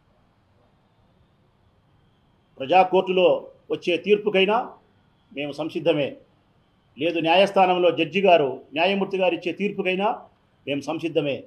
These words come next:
ఎక్కడ మేము ఓడినా కూడా, ఎక్కడ తీర్పు మాకు వ్యతిరేకంగా వచ్చినా కూడా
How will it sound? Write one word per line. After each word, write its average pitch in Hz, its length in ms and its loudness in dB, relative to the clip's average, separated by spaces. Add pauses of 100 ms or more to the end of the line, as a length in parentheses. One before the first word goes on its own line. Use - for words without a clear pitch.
(580)
ఎక్కడ 196 360 0
మేము 175 220 0
ఓడినా 190 240 4 (120)
కూడా, 165 200 4 (720)
ఎక్కడ 196 180 2 (140)
తీర్పు 208 200 -4 (100)
మాకు 165 180 0 (480)
వ్యతిరేకంగా 185 560 0
వచ్చినా 185 240 -2 (140)
కూడా 165 180 4